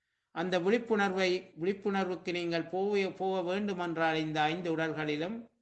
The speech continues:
அதற்கு நேரம் எடுக்கும், இல்லை என்பதல்ல. அந்த விழிப்புணர்வை நோக்கி நீங்கள் போய்க்கொண்டிருக்கும் போது சாட்சி நிலை என்பதும் உங்களுக்கு முக்கியம் என்பது கிரியா யோகத்தில் பாபாஜியால் வரையறுக்கப்பட்டிருக்கின்றது. Witness என்று சொல்லுவோம்.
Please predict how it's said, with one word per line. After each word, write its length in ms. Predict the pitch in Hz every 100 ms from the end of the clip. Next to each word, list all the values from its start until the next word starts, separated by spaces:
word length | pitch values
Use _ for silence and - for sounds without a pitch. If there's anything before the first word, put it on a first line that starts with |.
| _ _
அதற்கு 380 | 165 180 170 180
நேரம் 360 | 170 175 170 160
எடுக்கும், 380 | 156 160 196 214
இல்லை 260 | 160 165
என்பதல்ல. 560 | 160 156 151 147 147 160 - - - _ _ _ _ _ _
அந்த 260 | 160 180 170
விழிப்புணர்வை 680 | 196 226 220 196 185 185 175
நோக்கி 320 | 175 170 175
நீங்கள் 320 | 170 160 151
போய்க்கொண்டிருக்கும் 880 | 180 208 208 190 175 165 165 170 160
போது 300 | 160 156 190 269 - _
சாட்சி 500 | - 196 220 - 214
நிலை 300 | 180 175 165
என்பதும் 480 | 160 156 160 196 190
உங்களுக்கு 440 | 165 160 156 156
முக்கியம் 500 | 160 165 - 180 175
என்பது 340 | 160 156 156 196
கிரியா 360 | 175 170 165 156
யோகத்தில் 520 | 151 160 156 185 202
பாபாஜியால் 720 | 165 160 156 151 147 147 180 165
வரையறுக்கப்பட்டிருக்கின்றது. 1300 | 156 151 147 - 147 147 139 139 139 147 143 143 - - _ _ _ _ _ _ _ _ -
Witness 440 | 175 160 170 165
என்று 260 | 160 151 151
சொல்லுவோம். 680 | 151 143 143 139 139 -